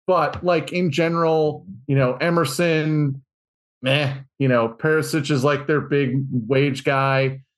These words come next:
Uh, you know, we like Kulusevski. I didn't think Richarlison was, like, worth the money. I mean, obviously he's been okay in his limited stretches and he's been hurt. So jury's not out yet on that one. Um, but, like, you know,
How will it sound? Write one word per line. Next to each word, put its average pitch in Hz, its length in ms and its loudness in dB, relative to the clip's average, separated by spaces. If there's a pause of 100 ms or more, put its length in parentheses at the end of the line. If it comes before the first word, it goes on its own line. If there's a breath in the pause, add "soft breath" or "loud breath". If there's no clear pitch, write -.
(180)
Uh, 113 260 2
you 131 80 0
know, 113 100 0
we 120 160 0
like 143 320 2
Kulusevski. 151 800 0
I 123 200 0
didn't 143 260 0
think 147 220 0
Richarlison 160 680 -2
was, 185 160 -2
like, 190 220 0 (160)
worth 165 320 0
the 202 80 0
money. 202 460 0
I 135 80 2
mean, 147 160 2
obviously 160 680 0 (220 soft breath)
he's 151 180 0
been 175 140 4
okay 160 540 2
in 160 80 0
his 139 140 -2
limited 151 300 0
stretches 147 640 0
and 123 80 0
he's 120 140 0
been 131 100 2
hurt. 127 360 0
So 123 320 0 (180)
jury's 139 320 2
not 120 160 2
out 123 240 0
yet 156 100 2
on 160 140 0
that 160 180 0
one. 175 300 0 (420)
Um, 107 560 0 (160)
but, 190 120 2
like, 151 280 2
you 170 60 -2
know, 139 340 0